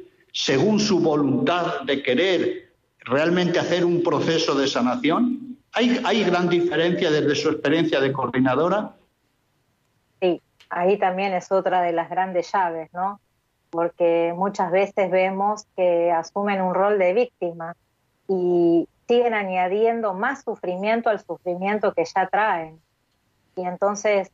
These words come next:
Speaker 2: eh, con mucho trabajo hay que, hay que tratar de que puedan elaborar, eh, ese rol de víctima, ¿no? De descorrerse, de que no son los únicos que sufren,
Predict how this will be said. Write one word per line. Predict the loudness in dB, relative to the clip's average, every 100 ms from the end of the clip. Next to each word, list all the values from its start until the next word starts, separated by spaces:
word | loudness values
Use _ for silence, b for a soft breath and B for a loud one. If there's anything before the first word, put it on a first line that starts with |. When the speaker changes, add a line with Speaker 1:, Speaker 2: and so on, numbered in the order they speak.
| -4
Speaker 2:
eh, | 0 2 2 2 0
con | -2 -2
mucho | 0 0 0 -2
trabajo | -2 0 0 -2 -6 -10 -10 -12 _ _ _
hay | -8 -8 -8 -2
que, | 0 2 2 0 0 0 0 -2 -8 _ -6
hay | -2 0
que | 0 -2 0
tratar | -2 0 -2 0 -2 -8 _ _
de | -6 -6
que | -4 -6 -4
puedan | -2 0 2 0 -2 -10 _
elaborar, | -8 -2 -2 0 0 0 -2 -8 _ -20
eh, | -14 -14 -12 -14 -8
ese | -8 -4 -2
rol | 2 2 2
de | 2
víctima, | 2 -2 -6 -6 -4 -4
¿no? | 0 2
De | 2 2 0 -2
descorrerse, | -2 -2 -2 0 2 0 -2 -10 -18 -18 _ _ _ _ _
de | -10
que | -6 -4
no | -4
son | -2 0 0
los | -2 -4
únicos | -6 -4 -6 -4
que | -4
sufren, | 0 0 0 0 -2